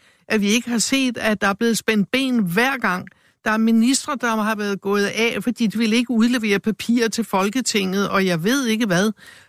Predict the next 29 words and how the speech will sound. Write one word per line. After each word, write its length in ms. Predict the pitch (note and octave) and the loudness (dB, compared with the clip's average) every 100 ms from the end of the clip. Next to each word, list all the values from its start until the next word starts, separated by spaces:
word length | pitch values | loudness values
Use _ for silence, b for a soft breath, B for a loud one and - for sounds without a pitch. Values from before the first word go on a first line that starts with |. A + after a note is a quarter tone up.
| B _ | B _
om, 240 | G#3 G3+ G3 | 0 2 2
øh, 200 | F3 F3 | 2 2
C 140 | - G3 | 2 0
O 40 | |
to, 440 | E3 A#3 A3 G#3+ | 2 -2 -2 -2
øh, 140 | G3+ F#3 | -2 0
tallene. 580 | - G3 F#3+ G#3+ G#3+ G3+ b b b - | 0 0 0 2 2 0 b b b -4
Øh, 240 | G#3 G3+ - - | -2 -2 -4 -4
så 320 | - A#3 G#3+ | 0 0 0
Løkke 380 | G#3 G#3+ C4+ D4 | 0 2 2 -2
har 160 | A3+ G#3 | 0 0
hele 280 | A#3 D#4 | 2 0
tiden 300 | D4 C4+ A#3+ | 0 -2 -2
kun 420 | A3 C4+ D#4 C#4+ G#3 | 0 0 0 -2 -2
ville, 440 | F3+ A3 B3 D4+ C#4+ _ _ _ _ _ - | 0 4 4 2 -4 _ _ _ _ _ -2
måske 380 | A#3 C#4 D4+ D#4 | -2 0 -2 -2
være 200 | D#4+ C#4+ | -2 -2
afhængig 580 | A#3+ A3+ A#3 C#4 C#4 D4 | 0 0 2 2 0 0
af 80 | B3 | 0
de 120 | A#3+ | 0
her 160 | B3 A#3 | 0 2
organisationer, 720 | G#3 A3+ G3+ A3 B3+ A#3 A#3 | 0 0 0 -2 0 0 2
men 200 | A3+ G#3+ | 2 2
kun 240 | B3 C#4+ | 2 2
ville 180 | C4 B3 | 2 2
beskytte 420 | B3 A#3 - B3 C4+ | 0 -2 0 0 2
landbruget 520 | A3 G3 G3+ A3+ G#3+ | 0 -2 -4 -4 -4
og 80 | G3 | -2
fiskeriet, 600 | G#3 - G#3 G#3+ A3+ | -2 0 0 2 2